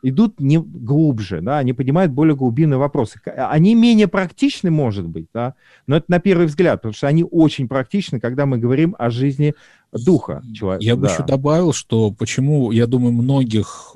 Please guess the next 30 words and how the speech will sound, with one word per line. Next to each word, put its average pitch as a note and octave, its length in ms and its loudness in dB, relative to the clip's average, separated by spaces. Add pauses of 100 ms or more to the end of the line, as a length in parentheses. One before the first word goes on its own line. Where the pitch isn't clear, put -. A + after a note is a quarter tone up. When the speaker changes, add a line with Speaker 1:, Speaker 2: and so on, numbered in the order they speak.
Speaker 2:
ну, G#2+ 120 -4
какой-то - 460 -6
ч-, - 160 -18 (300)
от-, - 200 -10
отталкивают G#2 760 0
такие G2+ 280 -4
книги, C3+ 320 -4 (340)
то, - 80 -4
что - 120 -4
в - 20 0
них C#3+ 180 0
нет C3+ 160 2
однозначных A#2+ 600 0
ответов. A#2 580 -4 (500)
Тот B2+ 200 0
же, C3+ 80 0
допустим, A#2+ 840 0 (440)
Том A#2 220 0
Райт, D3+ 440 2 (340)
вот - 420 -18
книга G#2+ 300 -2
«Бог A2 240 -2
есть, A#2 160 2
что A#2+ 140 -6
дальше?», A#2 420 0 (280)
она G#2 160 -2
вся D#3+ 120 2
состоит D3 240 2
из A#2 100 -2
вопросов. B2+ 640 -2